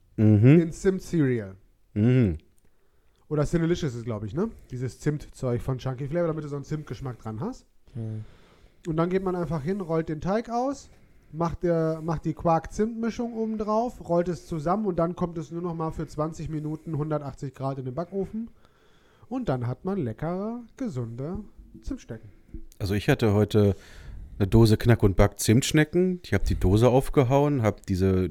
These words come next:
Speaker 1: Teigrolle in sechs Scheiben geschnitten und im Backofen geschoben. War aber auch nicht gut.
Speaker 3: Ja. War das mit Zuckerguss?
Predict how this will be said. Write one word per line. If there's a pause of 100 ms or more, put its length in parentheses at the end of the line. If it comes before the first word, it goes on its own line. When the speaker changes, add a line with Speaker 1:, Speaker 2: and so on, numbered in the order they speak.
Speaker 1:
Teigrolle
in
sechs
Scheiben
geschnitten
und
im
Backofen
geschoben. (640)
War
aber
auch
nicht
gut. (500)
Speaker 3:
Ja. (360)
War
das
mit
Zuckerguss?